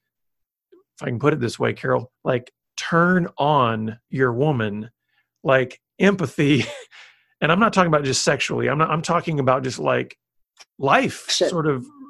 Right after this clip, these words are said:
Speaker 1: reemerges in her, because it's like, now her man knows her, like, her man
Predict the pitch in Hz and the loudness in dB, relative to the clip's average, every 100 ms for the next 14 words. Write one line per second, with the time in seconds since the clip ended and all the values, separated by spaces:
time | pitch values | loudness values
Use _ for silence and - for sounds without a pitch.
0 | - 139 165 190 139 190 214 131 113 101 | -10 -2 0 2 4 4 4 0 -2 -6
1 | - - 131 120 123 117 113 123 _ _ | -10 -6 -4 -2 -2 -2 -4 -8 _ _
2 | _ - 151 156 143 139 - 147 143 135 | _ -6 0 2 2 -2 -2 -2 -2 -4
3 | 139 202 160 143 156 185 _ _ _ _ | -2 0 2 2 0 -2 _ _ _ _
4 | - - 143 147 185 233 143 123 117 127 | -18 -4 2 2 2 0 0 0 0 -2
5 | 147 131 135 196 220 185 - 113 - 135 | -2 -2 2 2 2 -4 -6 -6 -6 -6
6 | 127 - 165 165 143 143 143 143 | -6 -4 -2 -2 -2 -2 -2 -4